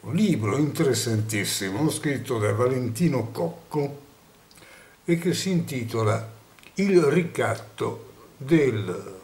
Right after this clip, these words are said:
turismo autentico. Sottotitolo: Oltre il concetto di autenticità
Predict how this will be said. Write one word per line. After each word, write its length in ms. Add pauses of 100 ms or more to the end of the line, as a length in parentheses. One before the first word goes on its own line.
(920)
turismo 800
autentico. 1080 (1040)
Sottotitolo: 1160
Oltre 360
il 80
concetto 560
di 100
autenticità 1200